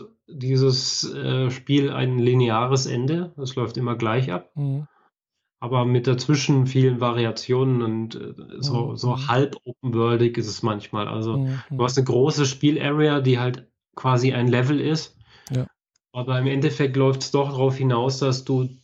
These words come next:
Speaker 1: zu dem einen Turm musst und dort das Rätsel, Rätsel löst,
Speaker 2: Mhm,
Speaker 1: damit du
Speaker 2: mhm.
Speaker 1: aus diesem Level wieder rauskommst.
Speaker 2: Mhm.
Speaker 1: Äh, ob du jetzt dafür links am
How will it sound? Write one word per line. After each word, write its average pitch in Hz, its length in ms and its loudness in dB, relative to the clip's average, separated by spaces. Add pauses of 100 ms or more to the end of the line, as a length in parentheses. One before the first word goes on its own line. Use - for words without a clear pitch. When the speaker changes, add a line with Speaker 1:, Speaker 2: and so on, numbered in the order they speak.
(100)
Speaker 1:
zu - 200 -2
dem 135 220 2
einen 151 380 2
Turm 151 340 2
musst 151 320 -2
und 123 240 -6
dort 147 280 0
das 139 240 0
Rätsel, 139 460 2
Rätsel 135 360 0
löst, 135 340 2
Speaker 2:
Mhm, 147 40 0
Speaker 1:
damit 131 300 2
du 147 40 0
Speaker 2:
mhm. 135 100 0
Speaker 1:
aus - 140 -4
diesem 117 220 -10
Level 131 240 0
wieder 120 180 -2
rauskommst. 110 680 -8 (120)
Speaker 2:
Mhm. 139 300 -4 (460)
Speaker 1:
Äh, 120 480 -6 (120)
ob 131 260 -10
du 135 80 2
jetzt 127 320 0
dafür 131 300 2
links 151 340 2
am 131 180 0